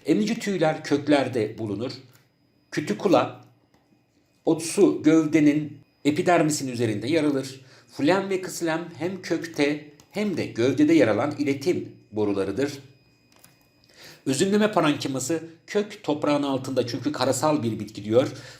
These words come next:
Bu yüzden de ışık alamayacağı için özümleme parenkiması yoktur. Gövdede bulunabilir. Bu yüzden de cevabımız yalnız üç olacak. Aşağıdaki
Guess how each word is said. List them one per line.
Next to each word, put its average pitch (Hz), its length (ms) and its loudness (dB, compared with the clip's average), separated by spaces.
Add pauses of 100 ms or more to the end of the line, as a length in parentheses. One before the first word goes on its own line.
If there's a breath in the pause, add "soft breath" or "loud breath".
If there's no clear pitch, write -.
Bu 156 80 6
yüzden 139 300 0
de 113 80 -2
ışık - 300 -4
alamayacağı 113 500 -2
için - 180 -8
özümleme 120 520 0
parenkiması 117 640 -4
yoktur. 127 380 2 (340 loud breath)
Gövdede 117 640 4
bulunabilir. 117 920 -4 (240 loud breath)
Bu 156 80 6
yüzden 120 360 2
de - 80 -10
cevabımız 113 680 -2 (140)
yalnız 120 580 -4
üç 135 320 -6
olacak. 95 340 -4 (760 soft breath)
Aşağıdaki 220 640 0